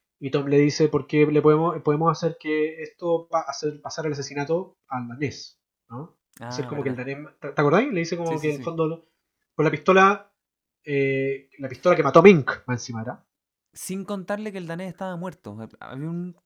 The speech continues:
Speaker 2: había como un engaño con eso también.
Speaker 1: Exactamente. Eh, hay un engaño, porque en el fondo le quita la pistola y el otro loco dice, "Ah, ya, bueno, va, sí, obvio, toma".
Speaker 2: Ya, la culpa es del
Speaker 1: Eh,
Speaker 2: danés, bacán.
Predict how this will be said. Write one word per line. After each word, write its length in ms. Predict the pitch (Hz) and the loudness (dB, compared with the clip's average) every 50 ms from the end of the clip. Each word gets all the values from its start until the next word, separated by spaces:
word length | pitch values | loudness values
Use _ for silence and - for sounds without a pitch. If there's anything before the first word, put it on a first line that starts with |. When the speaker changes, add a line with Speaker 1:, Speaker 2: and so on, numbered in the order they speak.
| _ _ | _ _
Speaker 2:
había 180 | - 131 147 160 | -16 -14 -12 -12
como 140 | 156 175 180 | -10 -10 -10
un 60 | 180 | -10
engaño 340 | 180 170 170 175 160 139 117 | -10 -10 -10 -10 -10 -10 -10
con 140 | 107 104 104 | -10 -12 -14
eso 180 | 101 - - - | -14 -16 -20 -20
también. 300 | - 98 98 98 104 _ _ _ _ | -20 -20 -20 -20 -20 _ _ _ _
Speaker 1:
Exactamente. 960 | - 147 131 - - 143 131 - - 143 131 127 117 - - 104 101 - _ _ _ _ _ _ - | -8 -8 -8 -6 -6 -10 -10 -10 -10 -10 -10 -10 -12 -12 -14 -16 -16 -16 _ _ _ _ _ _ -18
Eh, 140 | 127 123 | -14 -10
hay 100 | 135 135 131 | -8 -6 -6
un 40 | 135 | -6
engaño, 300 | 139 147 180 180 160 139 | -4 -2 -2 0 0 -2
porque 220 | 131 131 - - | -4 -6 -8 -8
en 60 | 135 131 | -8 -8
el 60 | 135 | -4
fondo 240 | - 160 151 147 135 | -2 -2 -2 0 -2
le 120 | 123 120 | -2 -4
quita 180 | 143 147 170 170 | -2 2 2 4
la 80 | 170 | 4
pistola 460 | 175 180 180 - - 196 196 208 196 | 2 0 -2 -2 0 0 0 0 -2
y 40 | 170 151 | -4 -4
el 40 | 151 | -6
otro 140 | 151 151 151 | -4 -2 -2
loco 140 | 156 151 156 | -2 -2 -2
dice, 180 | 151 - 190 - - | -4 -6 -8 -14 -16
"Ah, 140 | - 240 233 | -18 -18 -16
ya, 100 | 233 226 | -14 -14
bueno, 320 | 220 220 214 175 139 127 131 156 | -12 -12 -14 -14 -16 -20 _ -20
va, 120 | 165 165 - | -20 -18 -12
sí, 160 | - 202 175 | -8 -8 -6
obvio, 280 | 190 185 147 117 110 - | -4 -4 -6 -6 -10 -12
toma". 260 | _ 156 131 104 - _ _ _ _ | _ -12 -12 -12 -16 _ _ _ _
Speaker 2:
Ya, 140 | 139 - 151 | -14 -12 -12
la 80 | 147 139 | -10 -10
culpa 200 | 156 160 156 165 | -12 -10 -6 -2
es 60 | 151 | 2
del 120 | 143 143 143 | 4 4 4
Speaker 1:
Eh, 20 | 147 | 4
Speaker 2:
danés, 260 | 151 160 143 110 113 | 2 0 -4 -10 -12
bacán. 320 | 110 120 127 139 123 110 | -14 -12 -12 -12 -14 -14